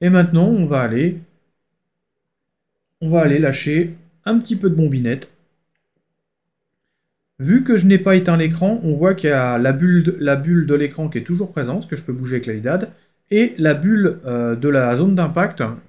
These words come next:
qui est affichée également. Donc là, je n'ai plus besoin de l'écran. Avec la touche dédiée, je vais l'éteindre.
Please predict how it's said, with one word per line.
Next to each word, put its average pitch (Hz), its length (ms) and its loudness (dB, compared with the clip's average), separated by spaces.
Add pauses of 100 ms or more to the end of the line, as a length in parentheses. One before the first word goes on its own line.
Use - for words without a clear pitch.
qui 170 80 -2
est 170 80 -2
affichée 175 340 -2
également. 156 400 -2 (440)
Donc 135 100 -6
là, 147 160 2
je 135 80 -2
n'ai 165 140 6
plus 170 160 0
besoin 135 280 0
de 110 60 -4
l'écran. 143 500 -6 (260)
Avec 170 280 4
la 160 100 0
touche 156 360 -8
dédiée, 123 500 -2
je 135 120 -4
vais 202 80 0
l'éteindre. 185 380 -2